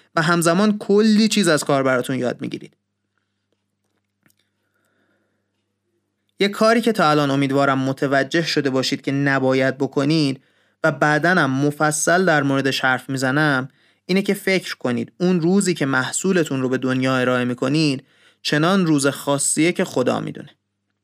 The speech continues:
باید همه چی آماده باشه. محصول که عالیه، مشتری هم صف کشیدن منتظر محصول شما هن. خیلی ها هستن که فکر می‌کنن اصلاً اگه این کارو نکنیم که نمیشه.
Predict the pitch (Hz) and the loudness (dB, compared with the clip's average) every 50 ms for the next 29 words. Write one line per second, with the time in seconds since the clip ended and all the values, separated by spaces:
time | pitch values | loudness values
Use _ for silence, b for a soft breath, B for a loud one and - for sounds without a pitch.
0 | _ _ _ _ _ - 147 165 180 180 - - - 156 151 151 156 170 175 170 | _ _ _ _ _ -2 0 0 0 -2 -4 -2 -2 0 2 2 2 0 0 0
1 | - - - 196 190 190 - - 151 147 143 139 135 135 135 131 143 135 - 110 | -2 0 0 2 0 0 0 -2 -2 0 0 0 0 0 0 0 0 0 0 0
2 | 110 - - - - _ _ _ _ _ _ _ _ _ _ - 147 147 139 143 | -2 -2 -4 -4 -8 _ _ _ _ _ _ _ _ _ _ -2 0 0 0 0
3 | - - - 175 185 185 - - 175 - 143 139 135 131 139 160 175 175 175 175 | -2 -2 0 0 0 0 0 -2 -2 0 0 0 2 2 2 2 4 4 2 2
4 | 180 185 b b b b b b b b 147 139 - - - 143 135 135 147 156 | 0 -2 b b b b b b b b -2 -2 -2 0 0 0 0 2 2 2
5 | 151 135 123 - - - 156 160 170 180 175 - - 156 147 - - 143 165 185 | 2 0 -2 -2 -2 0 0 2 2 0 -2 -2 -2 -2 0 0 0 2 2 2
6 | 185 180 165 156 156 156 151 156 156 156 151 170 196 208 214 202 175 156 143 - | 2 2 2 2 2 2 2 2 0 2 2 2 4 4 4 4 4 2 2 0
7 | - 156 151 151 147 - 127 120 110 104 104 - _ _ _ _ _ _ _ _ | 0 2 2 2 0 -2 -4 -6 -6 -8 -10 -14 _ _ _ _ _ _ _ _
8 | _ _ _ _ _ _ _ _ - - - 233 254 262 240 247 233 214 202 196 | _ _ _ _ _ _ _ _ -12 -6 -4 -2 0 0 2 2 2 2 2 0
9 | 180 - - 165 160 151 156 151 - 156 147 - 143 139 - 147 143 143 139 139 | 0 -2 -2 -2 0 0 -2 0 0 -2 -2 -2 -4 -4 -2 -2 0 0 0 -2
10 | - - - 147 - 190 202 202 185 175 165 156 151 151 160 151 156 156 151 151 | -2 -4 -4 -2 0 0 2 2 2 2 0 0 0 0 0 0 2 2 2 2
11 | 151 147 147 - - 151 156 180 190 185 - 202 202 202 190 196 208 214 208 170 | 2 0 0 -2 -2 0 0 0 0 0 0 0 2 2 2 2 2 2 2 2
12 | - - 113 104 - | 2 0 -2 -4 -8